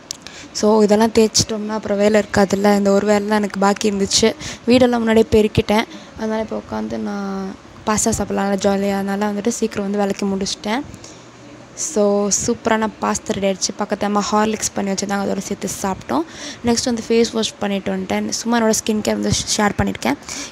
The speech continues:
இந்த பர்டிகுலர் டே வந்து நான் ஹிமாலயாவோட கேசர் ஃபேஸ் வாஷ் வச்சு வாஷ் பண்ணிக்கிட்டேன். அடுத்து டோனிங்க்கு வந்து குலாபரியோட ரோஸ் வாட்டர் வந்து யூஸ் பண்ணி டோனிங் பண்ணேன். மாய்ஸ்சரைஸ் பண்ண கிரீன் லீஃபோட அலோவேரா ஜெல் வந்து இது பண்ணியிருக்கேன். இது வந்து already காமிச்சிருக்கேன் வீடியோல. நெக்ஸ்ட் வந்து பாட்டி பணியாரம் பண்ணியிருந்தாங்க, அதை சாப்பிட்டோம். அதை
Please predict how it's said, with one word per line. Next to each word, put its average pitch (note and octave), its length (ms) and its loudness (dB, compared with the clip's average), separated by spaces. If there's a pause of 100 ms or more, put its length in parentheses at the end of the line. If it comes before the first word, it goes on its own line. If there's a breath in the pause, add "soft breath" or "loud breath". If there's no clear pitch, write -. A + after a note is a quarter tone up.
(120)
இந்த C4 280 6
பர்டிகுலர் A#3+ 360 0
டே A3+ 160 0
வந்து A3 180 0
நான் A3 120 2
ஹிமாலயாவோட A3 380 2 (100)
கேசர் G#3 320 2
ஃபேஸ் G3+ 240 -2
வாஷ் G2+ 180 -2
வச்சு G2 220 -2
வாஷ் G2 240 0
பண்ணிக்கிட்டேன். G3+ 420 -2 (320 loud breath)
அடுத்து B3 200 4 (120)
டோனிங்க்கு A#3+ 420 2
வந்து G#3+ 220 -2
குலாபரியோட G#3+ 800 2
ரோஸ் G#3 220 0
வாட்டர் G3+ 220 -2
வந்து G3 180 0
யூஸ் F#3+ 160 -4
பண்ணி G3 240 0
டோனிங் G3 320 -2
பண்ணேன். G#3+ 260 0 (400 loud breath)
மாய்ஸ்சரைஸ் C4+ 480 4
பண்ண A3 240 2
கிரீன் B3+ 240 2
லீஃபோட G3+ 400 -4
அலோவேரா G3 280 -2 (100)
ஜெல் F#3+ 220 -2
வந்து A3 200 0
இது G3+ 80 -2
பண்ணியிருக்கேன். - 340 -10 (100)
இது G3+ 100 -6
வந்து G#3+ 160 2
already G#3 280 2
காமிச்சிருக்கேன் G#3 540 0
வீடியோல. G3+ 320 -2 (400 loud breath)
நெக்ஸ்ட் A#3 200 -2
வந்து A#3 140 2 (100)
பாட்டி A3 360 0
பணியாரம் G#3 400 2
பண்ணியிருந்தாங்க, F#3+ 540 -2
அதை G3 100 -2 (120)
சாப்பிட்டோம். G3+ 420 -4
அதை G#3+ 80 -2